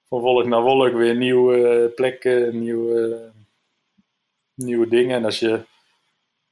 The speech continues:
ja, niks anders gepland hebt op zo'n dag, kun je gewoon, eh, ja,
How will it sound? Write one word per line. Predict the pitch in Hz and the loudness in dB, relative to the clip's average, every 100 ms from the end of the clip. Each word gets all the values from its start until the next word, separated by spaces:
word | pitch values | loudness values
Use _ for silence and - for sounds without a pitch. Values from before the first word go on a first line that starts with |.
| _ - | _ -4
ja, | 120 104 | 0 0
niks | 117 117 | -2 -2
anders | 127 127 | -2 -2
gepland | - 127 135 139 135 | -2 -2 0 0 0
hebt | 135 | 0
op | 135 - | 0 -2
zo'n | 135 | -2
dag, | 123 135 135 | 0 0 0
kun | - | 0
je | 131 | 0
gewoon, | 127 131 131 123 | 2 0 0 -2
eh, | 123 123 | -4 -4
ja, | 127 123 104 | -2 -2 -4